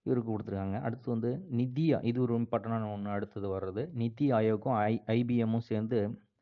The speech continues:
ஆ, இந்த விவசாயிகளுக்கான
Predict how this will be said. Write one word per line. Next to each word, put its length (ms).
ஆ, 160
இந்த 480
விவசாயிகளுக்கான 1300